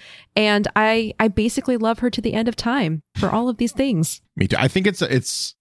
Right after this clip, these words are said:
Speaker 2: I agree with all that hundred percent. I also think it's her personality as well. It's like,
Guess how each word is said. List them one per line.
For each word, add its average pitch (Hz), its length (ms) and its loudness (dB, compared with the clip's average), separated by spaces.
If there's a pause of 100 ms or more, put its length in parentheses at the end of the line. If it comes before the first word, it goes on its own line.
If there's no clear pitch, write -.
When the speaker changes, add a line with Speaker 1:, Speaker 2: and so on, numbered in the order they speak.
Speaker 2:
I 127 40 0
agree 120 160 2
with 123 140 0
all 101 220 2
that 85 180 2
hundred 95 240 2
percent. - 260 -2
I 110 60 2
also 107 200 4
think 101 140 2
it's - 180 0 (180)
her 90 280 2
personality 87 720 0
as 78 140 0
well. 90 240 2
It's 110 140 0
like, 104 180 0